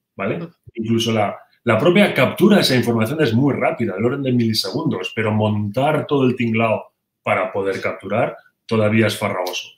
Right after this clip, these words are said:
Speaker 1: ¿Se puede llegar a hacer, hacer en tiempo real? Sí, muy pronto,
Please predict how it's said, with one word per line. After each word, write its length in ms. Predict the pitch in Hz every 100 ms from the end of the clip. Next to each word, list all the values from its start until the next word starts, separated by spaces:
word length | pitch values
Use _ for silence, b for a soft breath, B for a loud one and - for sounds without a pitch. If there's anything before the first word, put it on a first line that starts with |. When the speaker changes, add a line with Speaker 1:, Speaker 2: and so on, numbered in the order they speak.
| b b b
Speaker 1:
¿Se 160 | - 120
puede 160 | 131
llegar 120 | 143 143
a 40 |
hacer, 220 | 143 147 139
hacer 220 | 127 139
en 120 | 131
tiempo 300 | 127 127 117
real? 320 | 120 139 127 117
Sí, 440 | - 156 156 165
muy 300 | 131 127 139
pronto, 600 | 110 135 135 147 170 -